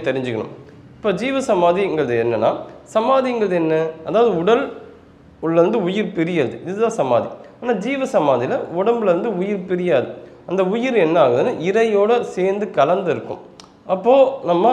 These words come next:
அங்க போய் ப்ரேயர் பண்ணும்போது அவங்களோட விஷயங்களே நம்ம வந்து பங்கெடுத்துக்கிறோம். அவர் வந்து தவ ஆற்றல்லையே இருப்பார். பொதுவா ஒரு உயிரோட நோக்கம் என்ன? இறைவனை அடையணும். இறைவன் வந்து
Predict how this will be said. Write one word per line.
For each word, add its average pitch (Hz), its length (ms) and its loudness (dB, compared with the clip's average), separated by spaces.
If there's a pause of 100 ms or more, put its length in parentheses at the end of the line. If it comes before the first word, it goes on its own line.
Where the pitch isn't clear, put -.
(120)
அங்க 233 420 2
போய் 247 120 -2 (100)
ப்ரேயர் 180 340 -2
பண்ணும்போது 120 500 0 (560)
அவங்களோட 240 540 4 (500)
விஷயங்களே 220 540 2
நம்ம 156 220 4
வந்து 180 200 2 (340)
பங்கெடுத்துக்கிறோம். 180 680 0 (480)
அவர் 202 220 4
வந்து 226 160 2 (140)
தவ 190 200 4 (120)
ஆற்றல்லையே 180 540 2
இருப்பார். 117 300 -4 (720)
பொதுவா 220 240 6 (140)
ஒரு 180 180 2
உயிரோட 233 380 2 (100)
நோக்கம் 180 400 2
என்ன? 180 160 2 (200)
இறைவனை 156 460 2
அடையணும். 120 320 -2 (420)
இறைவன் 262 440 4
வந்து 165 200 2